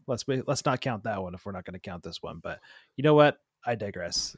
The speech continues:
Um, yeah, no, it's fair. And, like, there was, like, what? There was a couple thousand people there to watch it, of the twelve, of the quote unquote twelve thousand that they said was there to attend it. So it does,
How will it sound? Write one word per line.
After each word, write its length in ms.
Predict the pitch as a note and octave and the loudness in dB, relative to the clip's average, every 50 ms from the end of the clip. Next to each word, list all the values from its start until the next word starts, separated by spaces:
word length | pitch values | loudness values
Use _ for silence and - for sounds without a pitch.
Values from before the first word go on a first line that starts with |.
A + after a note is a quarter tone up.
| - | -6
Um, 480 | - A#2 A2+ A2 G#2 G2+ G2+ G2+ A2+ B2 | -4 -2 0 0 0 0 0 -2 -2 4
yeah, 220 | C3 E3 D#3 C3 C3+ | 10 10 10 10 12
no, 160 | D#3 D#3 D#3+ | 10 10 10
it's 100 | D#3+ - | 10 8
fair. 240 | - D#3+ B2 A2 B2 | 6 6 6 6 6
And, 100 | D3 D3+ | 6 8
like, 200 | D3 D#3 C#3+ - | 8 8 8 8
there 120 | E3 D#3 | 6 6
was, 160 | D3 C#3 B2 | 8 8 6
like, 200 | D3 C3+ B2+ - | 6 4 4 4
what? 320 | A#2 A2 A#2 B2+ A2 F#2 - | 0 0 2 2 0 0 -2
There 100 | A#2+ A2+ | -2 -2
was 380 | A2+ A2 G#2+ - - - - _ _ _ - | -2 -2 -2 -2 -4 -4 -8 _ _ _ 0
a 20 | |
couple 200 | - C#3+ C3 A#2+ | 0 2 2 2
thousand 340 | - C3 A#2+ B2+ B2+ A2+ A2+ | 2 2 4 4 2 2 0
people 240 | A2 C3+ B2 C3 C3 | -2 -2 2 2 4
there 120 | C3 C3 | 4 6
to 60 | C3 | 6
watch 280 | C3 C3 C3 B2+ B2 - | 6 6 4 4 4 4
it, 200 | C#3+ C3+ - - | 4 4 4 2
of 180 | - A#2+ A2 - | -2 -8 -6 -6
the 80 | A2+ | -8
twelve, 460 | - - - A#2 A#2 A#2 A#2 A2+ - | -8 -4 -2 -2 -2 0 -2 -4 -4
of 140 | - G#2+ A2 | -6 -6 -6
the 80 | - B2 | -6 -8
quote 200 | - - A2+ G#2+ | -6 -6 -6 -4
unquote 280 | A2 A2 - A#2 - | -4 -2 -2 -4 -4
twelve 380 | - - - G#2+ G#2+ - A2 - | -4 -6 -4 -2 -2 -2 -4 -4
thousand 460 | - A2 G#2 A2 A#2+ A#2 B2 A2+ A2 | -6 -4 -2 -2 -2 -2 -2 -4 -6
that 60 | G#2+ | -4
they 140 | A2+ A#2 A2+ | -4 -4 -4
said 160 | - - B2 | -2 -4 -6
was 220 | A2+ A#2+ A#2 A2+ A2 | -4 -2 -4 -2 -2
there 160 | B2+ A#2+ A#2+ | -2 -2 -2
to 120 | - C3 | 0 -2
attend 300 | B2 A2+ - B2+ A#2+ B2 | -4 -2 -2 -4 -4 -2
it. 140 | B2+ B2 - | -4 -4 -4
So 160 | - G#2 G2 | -4 -4 -4
it 80 | F2+ F2 | -6 -6
does, 240 | - G2 F#2 - | -6 -8 -8 -8